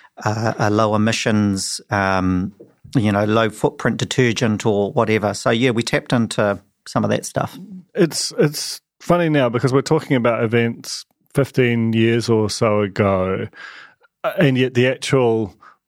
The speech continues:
Speaker 2: broader environment's not dissimilar in the sense that, you know,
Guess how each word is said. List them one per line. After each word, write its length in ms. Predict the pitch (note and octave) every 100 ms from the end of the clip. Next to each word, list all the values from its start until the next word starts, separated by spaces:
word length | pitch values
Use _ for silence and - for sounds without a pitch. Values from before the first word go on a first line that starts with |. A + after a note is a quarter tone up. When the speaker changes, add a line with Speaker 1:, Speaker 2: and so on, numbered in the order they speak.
| - _
Speaker 2:
broader 540 | D3 B2+ - C#3+ C#3 B2
environment's 500 | A2+ B2+ A2+ G#2+ C#3
not 180 | B2+
dissimilar 680 | - G#2 - A#2+ G2 F#2+ F#2+
in 120 | B2 A2
the 100 | G#2+
sense 400 | A#2+ A2 A#2 -
that, 480 | G#2+ G#2+ - - A2+
you 60 |
know, 320 | G2+ G#2 A2